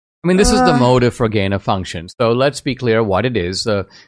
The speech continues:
Speaker 1: the idea is that you study things so that when things go wrong, you can figure out how to deal with them, right? You don't want to have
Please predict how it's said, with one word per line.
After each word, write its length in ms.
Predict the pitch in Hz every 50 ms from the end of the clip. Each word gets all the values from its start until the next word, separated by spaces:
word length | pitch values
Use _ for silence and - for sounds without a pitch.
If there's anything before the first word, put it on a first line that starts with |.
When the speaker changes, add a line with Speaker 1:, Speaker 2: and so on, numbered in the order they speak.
| _ _ -
Speaker 1:
the 80 | 120 110
idea 520 | 110 113 113 104 117 139 147 151 135 120
is 300 | 107 73 107 104 101 98
that 400 | 101 101 92 92 92 92 95 _ _ -
you 220 | - 135 131 127
study 580 | - - - - - 180 170 170 160 165 156 143
things 540 | 131 - - 135 117 113 110 107 107 104 -
so 100 | - 135
that 160 | 104 110 104 101
when 200 | 104 104 101 95
things 340 | - 123 117 117 113 101
go 160 | 107 110 113 104
wrong, 600 | 101 98 107 104 98 90 87 85 85 90 92 87 - - - _ _ _ _ _ -
you 680 | 110 110 104 101 101 101 101 101 98 101 101 101 101 - -
can 160 | - 127 117
figure 280 | - - 135 110 110 107
out 100 | 104 92
how 100 | 87 104
to 100 | 98 95
deal 300 | 92 104 113 107 92 82
with 200 | 73 76 71 _
them, 100 | - - _ _ -
right? 140 | 107 117 123
You 80 | 139 143
don't 200 | 156 170 170 151
want 220 | 143 135 131 131
to 60 | 123
have 480 | 101 120 117 117 113 113 107 98 85